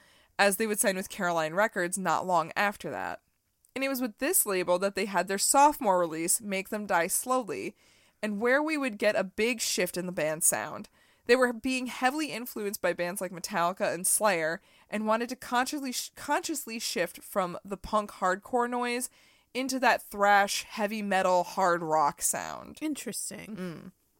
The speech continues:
Speaker 1: Yeah, if you listen to, oh, whew, <laughs> early White Zombie, I couldn't really get into it. I'm not gonna lie.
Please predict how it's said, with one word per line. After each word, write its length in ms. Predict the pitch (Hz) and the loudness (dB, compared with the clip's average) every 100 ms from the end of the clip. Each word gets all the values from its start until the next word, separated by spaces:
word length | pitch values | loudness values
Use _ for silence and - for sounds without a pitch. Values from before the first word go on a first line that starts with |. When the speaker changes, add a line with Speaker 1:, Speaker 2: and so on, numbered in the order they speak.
| _ _ | _ _
Speaker 1:
Yeah, 200 | 214 185 | 4 6
if 160 | 196 208 | 6 2
you 180 | 240 311 | 0 6
listen 380 | 277 - 320 | 6 6 4
to, 220 | 208 247 - | 4 2 2
oh, 260 | 196 196 185 - - - - _ _ - - - _ _ _ _ _ _ _ - | 4 4 2 -6 -20 -20 -20 _ _ -20 -20 -20 _ _ _ _ _ _ _ 2
whew, 1000 | 359 427 453 427 403 392 370 208 240 220 | 8 12 12 12 12 10 8 8 6 6
<laughs> 800 | 277 - - - - - - 320 | 6 4 -8 -12 -16 -20 4 10
early 300 | 571 587 415 | 12 12 12
White 220 | 285 240 214 | 10 8 8
Zombie, 680 | 240 226 214 196 185 185 - - - - _ _ _ _ _ _ _ - | 10 10 8 4 2 -2 -6 -14 -20 -20 _ _ _ _ _ _ _ 0
I 60 | 880 698 | 4 6
couldn't 260 | - 427 247 | 8 6 8
really 280 | 240 226 220 | 6 6 6
get 160 | 226 | 6
into 280 | 226 226 214 | 4 4 8
it. 240 | 202 185 - | 8 8 6
I'm 180 | - 554 | 6 8
not 220 | 415 302 240 | 10 8 8
gonna 160 | 233 | 6
lie. 380 | 214 214 214 220 | 8 8 8 4